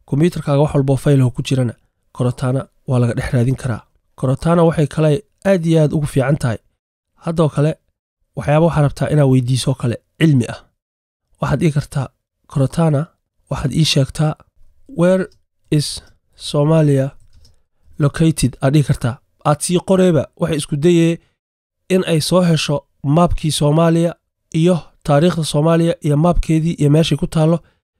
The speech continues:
iyo waxyaabahay caan ku tahay. Wax allaala waxaad rabto ku qor. Yacni, search box-kaanu waa sida Google oo kale adoo wax ka raadinaya. Cortana waa la hadli kartaa,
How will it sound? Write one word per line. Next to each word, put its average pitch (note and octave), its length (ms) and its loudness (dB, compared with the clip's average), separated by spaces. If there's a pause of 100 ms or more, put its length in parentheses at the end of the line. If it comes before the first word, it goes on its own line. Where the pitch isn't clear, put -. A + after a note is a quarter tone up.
(140)
iyo C#3+ 140 2
waxyaabahay D3+ 420 0
caan D#3 200 0
ku D#3+ 100 -6
tahay. D#3+ 280 0 (1200)
Wax G3 220 -2
allaala F3+ 280 4
waxaad E3+ 200 2
rabto - 160 -4
ku - 80 -6
qor. C3+ 320 -2
Yacni, D3 220 2
search E3 280 0
box-kaanu D#3 640 -2 (400)
waa C#3+ 140 2
sida E3+ 220 -2
Google D#3+ 420 2
oo C3+ 80 0
kale C3 140 0
adoo D3 140 2
wax - 140 -4
ka D#3+ 60 -2
raadinaya. C3+ 440 2 (260)
Cortana E3+ 560 0 (720)
waa C#3+ 100 0
la C#3+ 100 2
hadli E3 180 2
kartaa, D#3+ 380 -4